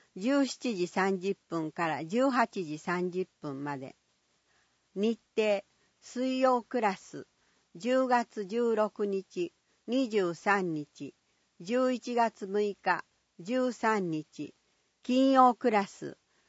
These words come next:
十月十八日、二十五日、十一月八日、十五日の中からいずれか一日のみ。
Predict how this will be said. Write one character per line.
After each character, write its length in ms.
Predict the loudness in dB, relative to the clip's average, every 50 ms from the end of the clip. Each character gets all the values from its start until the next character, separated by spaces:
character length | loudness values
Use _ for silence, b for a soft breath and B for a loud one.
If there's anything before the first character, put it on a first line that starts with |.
| _ _ -8
十 300 | -4 0 2 4 4 6
月 380 | 6 4 4 4 0 -4 -6
十 260 | -2 0 2 4 4 2
八 360 | 2 0 -2 -2 -2 -2 0
日、 460 | 0 0 -2 -4 _ -4 -4 -4 -6 _ _ _ _ _ _ _ _
二 240 | 0 2 2 2 4
十 160 | 4 4 4 4 4 2
五 160 | 2 2 2
日、 460 | 2 2 0 -4 -6 _ -14 -14 -14 -14 _ _ _ _ _ _ _ _ _ _ -10
十 340 | -4 0 2 4 4 4 4
一 280 | 2 -2 -4 -4 -2
月 360 | 0 0 0 0 _ -4 0
八 300 | 4 4 6 4 4 2 -2
日、 240 | -6 -6 -6 -6 -8 _ _ _ _ _ -16
十 200 | -8 -4 0 0 2 2 2 2
五 160 | 2 2 2
日 320 | 2 0 -2 -2 -4 -4
の 160 | -2 -2 -2
中 320 | -2 -2 -2 0 0 -2 -2
か 160 | -2 -4 -6
ら 160 | -6 -6 -8 -8
い 120 | -8 -6
ず 180 | -4 -2 0 2
れ 140 | 2 0 0
か 180 | 2 0 0
一 320 | 0 0 -4 -6 -4 -2 0
日 320 | 0 -2 -2 -2 -4 -2
の 160 | 0 0 0
み。 220 | 0 -2 -4 -6